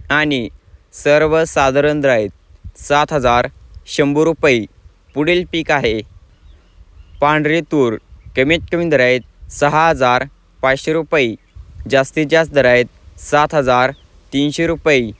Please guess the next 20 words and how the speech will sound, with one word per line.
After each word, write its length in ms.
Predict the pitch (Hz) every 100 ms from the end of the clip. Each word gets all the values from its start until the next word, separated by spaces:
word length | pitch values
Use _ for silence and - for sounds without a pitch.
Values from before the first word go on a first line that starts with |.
| _ - -
आणि 400 | 151 156 131 110 - - -
सर्वसाधारण 1040 | - 143 147 156 165 170 151 135 147 151 156
दर 80 | 135
आहेत 200 | 113 104 - _ _ -
सात 360 | - 147 160
हजार 340 | 151 123 123 123 - _ -
शंभर 380 | - 143 139 151
रुपये. 400 | 160 - 147 113 - _ _ _ 135
पुढील 240 | 165 175 -
पीक 200 | 160 147
आहे 280 | 135 113 101 - - _ _ _ _ _ _ _ - _ _
करडई, 560 | 143 147 147 139 131 107 - - - -
कमीत 220 | 139 170 -
कमी 180 | 170 175
दर 120 | 147
आहेत 200 | 131 127 - - - -
चार 220 | 147 156
हजार 380 | 156 127 123 127 139 - - 131
आठशे 400 | 135 131 - 165
रुपये, 400 | 151 165 127